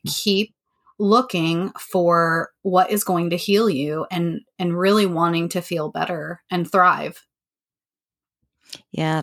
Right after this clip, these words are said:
Speaker 1: that's it. I mean, for me, my goal was to just play with my son. Um, he was three and he would run around the playground and I thought, "Oh, that's it. I'm going to one day run around the playground with my son."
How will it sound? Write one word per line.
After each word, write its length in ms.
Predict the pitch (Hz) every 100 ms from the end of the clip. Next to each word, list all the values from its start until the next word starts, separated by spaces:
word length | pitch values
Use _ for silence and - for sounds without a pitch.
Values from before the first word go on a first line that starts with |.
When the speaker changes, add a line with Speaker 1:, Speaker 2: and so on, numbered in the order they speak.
| -
Speaker 1:
that's 240 | 254 -
it. 260 | 170 170 -
I 60 |
mean, 200 | 190 190
for 180 | 185 190
me, 180 | 180 185
my 200 | 190 170
goal 300 | 170 165 165
was 180 | 165 151
to 100 | 170
just 220 | 151 -
play 180 | - 143
with 160 | 147 147
my 140 | 131
son. 400 | - 139 127 120 _ - - - - _
Um, 360 | 147 143 139 -
he 180 | 160 160
was 220 | 160 -
three 400 | - 170 180 180
and 80 | 131
he 60 | 151
would 120 | 151
run 180 | 165 175
around 200 | 160 156
the 80 |
playground 500 | 139 147 151 147 135
and 140 | 131 135
I 100 | 135
thought, 240 | 120 - -
"Oh, 380 | 151 156 151 160
that's 380 | 127 120 135 131
it. 220 | 131 - -
I'm 300 | 156 180 165
going 320 | 170 160 160
to 120 | 147
one 420 | 139 143 165 175
day 520 | 165 147 127 98 90 - - - - _ 147
run 260 | 160 175
around 220 | 175 160
the 60 | 156
playground 420 | 156 151 147 131
with 120 | 110
my 140 | 113 131
son." 400 | - 127 107